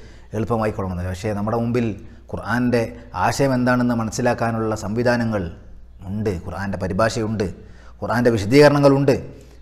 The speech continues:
അതൊക്കെ നമ്മൾ കണ്ടെത്തുകയും വായിച്ച് പഠിക്കുകയും ചെയ്യണമെന്നതാണ് ഞാൻ പറഞ്ഞു വന്നത്. ഞാൻ പറഞ്ഞല്ലോ ഖുർആൻ അത് വായിക്കുന്നൊരു വ്യക്തി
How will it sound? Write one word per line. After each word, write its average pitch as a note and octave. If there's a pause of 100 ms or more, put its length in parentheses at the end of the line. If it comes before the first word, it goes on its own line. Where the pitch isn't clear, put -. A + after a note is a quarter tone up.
(200)
അതൊക്കെ A2+
നമ്മൾ A#2
കണ്ടെത്തുകയും G#2 (280)
വായിച്ച് G#2+
പഠിക്കുകയും A2+
ചെയ്യണമെന്നതാണ് G#2
ഞാൻ G2
പറഞ്ഞു F#2+
വന്നത്. E2+ (300)
ഞാൻ G#3
പറഞ്ഞല്ലോ G3
ഖുർആൻ F3+ (920)
അത് E3 (420)
വായിക്കുന്നൊരു F3
വ്യക്തി D#3+